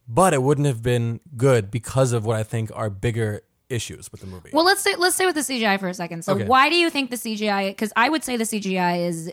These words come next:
Speaker 2: is uniformly, if anybody has seen Cats, that's the first thing that they usually talk about.
Speaker 1: Yeah.
Speaker 2: So why do you think it wasn't as bad as people claim,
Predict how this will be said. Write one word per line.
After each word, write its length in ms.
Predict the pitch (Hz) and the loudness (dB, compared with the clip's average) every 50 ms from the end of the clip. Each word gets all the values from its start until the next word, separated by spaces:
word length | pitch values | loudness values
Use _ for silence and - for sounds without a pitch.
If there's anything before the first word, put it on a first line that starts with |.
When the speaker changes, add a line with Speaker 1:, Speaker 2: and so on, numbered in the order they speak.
| - - | -8 -6
Speaker 2:
is 320 | 190 180 175 165 165 202 - | -4 -4 -4 -4 -8 -10 -6
uniformly, 640 | 190 208 262 262 269 - - 226 208 202 190 185 175 | -2 -2 0 0 -2 -2 -2 -2 -2 0 -2 -2 -2
if 80 | 175 185 | -2 -2
anybody 360 | 202 196 220 220 233 226 220 | -2 -2 0 0 0 0 0
has 100 | 214 208 | -2 -4
seen 200 | - 208 190 185 | -4 -6 -6 -4
Cats, 280 | 180 190 170 170 170 - | -4 -4 -6 -6 -6 -8
that's 140 | - - | -8 -8
the 40 | 285 | -8
first 240 | 269 - 214 202 - | -10 -8 -10 -10 -8
thing 140 | - 180 180 | -6 -6 -6
that 100 | 175 - | -6 -4
they 60 | 180 | -4
usually 260 | 170 165 160 175 170 | -4 -4 -6 -8 -12
talk 240 | - - 175 180 - | -12 -14 -16 -16 -16
about. 180 | 214 226 - 135 | -16 -12 -8 -6
Speaker 1:
Yeah. 140 | 123 110 - - - - - - - _ | -4 -4 -6 -8 -14 -20 -20 -20 -20 _
Speaker 2:
So 180 | - - 247 254 | 0 2 4 4
why 300 | 240 233 262 277 285 294 | 6 6 6 6 6 6
do 80 | 302 | 4
you 180 | 294 269 262 247 | 4 4 4 4
think 220 | - 247 233 220 | 4 2 2 4
it 120 | 220 214 196 | 2 2 0
wasn't 340 | 196 190 190 185 185 180 | 0 0 2 2 2 2
as 120 | 170 160 160 | 2 2 0
bad 540 | 143 170 170 156 156 151 147 147 147 147 160 | 2 2 4 4 4 4 2 0 0 -2 -4
as 220 | - 196 160 175 | -4 -4 -4 -2
people 340 | - 175 160 - - 277 - | -2 -2 -2 -2 -6 -12 -14
claim, 440 | - - 185 170 170 175 180 214 | -12 -8 -8 -8 -6 -8 -8 -10